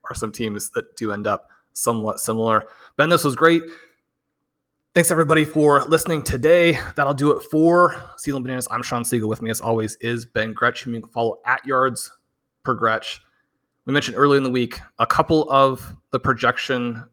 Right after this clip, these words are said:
posts are out. Then I know you were working on one as we paused. What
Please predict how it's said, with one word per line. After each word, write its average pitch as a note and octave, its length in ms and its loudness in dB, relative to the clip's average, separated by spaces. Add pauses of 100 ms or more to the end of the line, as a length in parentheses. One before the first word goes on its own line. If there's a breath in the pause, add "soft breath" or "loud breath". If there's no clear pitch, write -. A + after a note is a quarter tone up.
posts B2 320 -4
are A2+ 120 -6
out. D3+ 340 0
Then B2 120 -2
I A#2 60 -4
know A#2+ 100 -2
you A#2+ 160 -2
were A2+ 160 0
working A#2+ 380 -2
on B2 580 -2 (1160)
one C3+ 200 2 (160)
as C3+ 280 4
we C3+ 440 -2
paused. D3 400 4
What G3 180 2